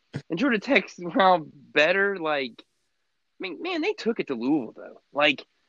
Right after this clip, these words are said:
I'm starting to kinda think that they might be a decent-ish team. And I think we also gotta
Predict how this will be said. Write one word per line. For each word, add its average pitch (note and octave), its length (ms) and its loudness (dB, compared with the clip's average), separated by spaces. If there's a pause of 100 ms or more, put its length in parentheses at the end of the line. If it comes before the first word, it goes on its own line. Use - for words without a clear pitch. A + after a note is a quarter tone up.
(240)
I'm - 180 2
starting F3 460 4
to - 40 -18
kinda D#3+ 360 2
think D3 180 -4
that G#2+ 100 -14
they D#3 120 2
might B2+ 340 0
be A#2 140 -4
a - 20 -6
decent-ish B2+ 600 -6
team. D3 420 -2 (500)
And D3+ 420 2
I C#3+ 120 0
think E4 160 -4
we C4+ 160 2
also E3 320 0
gotta D3 260 4